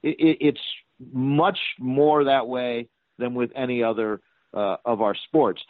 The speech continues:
Players spend more time at the ballpark than N F L players do in the N F L locker room or N B A or N H L.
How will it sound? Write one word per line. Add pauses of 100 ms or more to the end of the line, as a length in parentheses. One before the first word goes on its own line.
(220)
Players
spend
more
time
at
the
ballpark (520)
than (300)
N
F
L
players
do
in
the
N
F
L
locker
room
or
N
B
A
or
N
H
L.